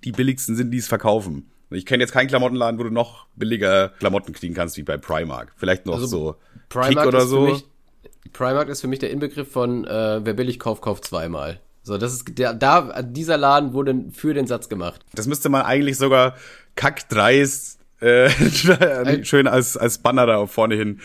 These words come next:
Speaker 2: Ja, also ich, äh, wie gesagt, wenn man auf ein Festival, äh, fährt und man weiß, ja, also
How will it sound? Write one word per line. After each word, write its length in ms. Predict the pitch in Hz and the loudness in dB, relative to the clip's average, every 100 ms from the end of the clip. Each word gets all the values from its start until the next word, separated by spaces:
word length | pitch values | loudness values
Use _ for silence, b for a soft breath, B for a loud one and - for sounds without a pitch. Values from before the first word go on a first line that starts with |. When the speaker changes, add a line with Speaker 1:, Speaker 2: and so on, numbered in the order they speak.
| B - _ | B -20 _
Speaker 2:
Ja, 200 | 101 101 | -8 -6
also 240 | 101 104 139 | -6 -6 -2
ich, 280 | 135 135 - | -4 -4 -6
äh, 340 | 117 113 113 - | -2 0 0 -4
wie 140 | 110 | -8
gesagt, 200 | 120 117 | -6 -6
wenn 80 | 117 | -4
man 100 | 127 | -2
auf 140 | 120 127 | -4 -6
ein 80 | |
Festival, 640 | 113 165 - 143 135 135 135 135 135 - | -4 -4 -4 -6 0 2 2 0 -4 -8
äh, 220 | 117 120 | -4 -4
fährt 340 | 113 139 123 120 | -2 -2 0 -2
und 80 | |
man 180 | 107 107 | -4 -2
weiß, 320 | 113 117 117 | -2 -2 -4
ja, 280 | 113 110 120 | -4 -2 -2
also 340 | 101 104 110 | -2 -4 -4